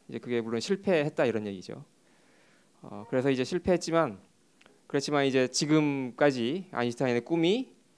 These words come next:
사라진 것이 아니라, 어, 이제 그 다른 물리학자들이 꿈을 이어받아가지고 지금까지 이제 계속 연구가 되고 있고, 어,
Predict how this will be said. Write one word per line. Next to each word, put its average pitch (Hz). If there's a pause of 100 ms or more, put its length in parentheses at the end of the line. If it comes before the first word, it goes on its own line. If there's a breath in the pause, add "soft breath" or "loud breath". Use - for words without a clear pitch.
(100)
사라진 180
것이 165
아니라, 117 (760 soft breath)
어, 117
이제 110
그 107 (200)
다른 127
물리학자들이 139
꿈을 190
이어받아가지고 120
지금까지 110
이제 104
계속 107
연구가 117
되고 120
있고, 143 (720 soft breath)
어, -